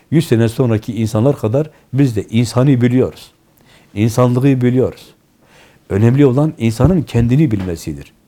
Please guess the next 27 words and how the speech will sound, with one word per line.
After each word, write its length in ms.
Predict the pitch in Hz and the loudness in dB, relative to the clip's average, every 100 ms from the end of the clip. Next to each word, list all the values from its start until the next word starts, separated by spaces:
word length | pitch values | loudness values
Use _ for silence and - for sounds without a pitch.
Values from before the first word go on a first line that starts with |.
| _ _ _ _ _ _ | _ _ _ _ _ _
Rabbini 420 | 107 107 123 165 131 | 0 2 4 2 0
bilmesidir. 680 | 104 92 82 80 73 - _ _ _ - _ | 0 -2 -2 -8 -10 -18 _ _ _ -20 _
Eğer 320 | 117 131 127 | -4 0 2
biri 200 | 110 110 | 2 -2
kendini 460 | 113 117 113 117 120 | 2 2 4 2 2
biliyor 400 | 120 117 135 135 | 0 0 0 0
ve 120 | 107 | 0
Rabbini 420 | 123 120 127 123 | 0 0 0 -2
biliyorsa, 540 | 120 120 120 95 - 80 _ _ _ _ - | -2 0 -2 -2 -10 -16 _ _ _ _ 0
Rabbinin 440 | 113 113 123 131 | 2 4 2 0
muradını 480 | 110 120 117 117 120 | 0 2 2 2 -2
anlamışsa, 720 | 104 110 110 135 175 - 160 202 _ _ _ _ _ _ _ _ | -2 -2 0 0 -2 -4 -6 -6 _ _ _ _ _ _ _ _
o 320 | 160 151 151 _ _ | 2 2 0 _ _
her 160 | - 170 | 2 2
şeyi 400 | 175 139 151 135 | 2 0 2 2
biliyor 340 | 123 123 101 | 2 2 2
demektir. 480 | 101 87 78 - 82 _ - - _ - | 0 -6 -8 -12 -18 _ -20 -20 _ -2
Ama 240 | 120 139 | 2 4
bunu 240 | 135 147 | 4 4
bilmiyor, 340 | 139 160 127 139 | 4 0 0 -2
anlamadıysa, 840 | - 113 151 127 98 92 85 - - _ _ _ _ _ _ _ | 0 2 2 2 2 0 -8 -12 -16 _ _ _ _ _ _ _
neyi 280 | 110 131 170 | 0 2 4
bilirse 460 | 117 107 107 101 101 | 2 0 0 -2 -2
bilsin, 400 | 101 - 156 151 - | -4 -2 -2 -2 -6
hiçbir 300 | 135 - 190 | -4 0 -2
şey 200 | - 147 | 0 -2
anlamamıştır. 840 | 113 113 117 82 73 - - - | 0 0 0 -2 -10 -18 -20 -20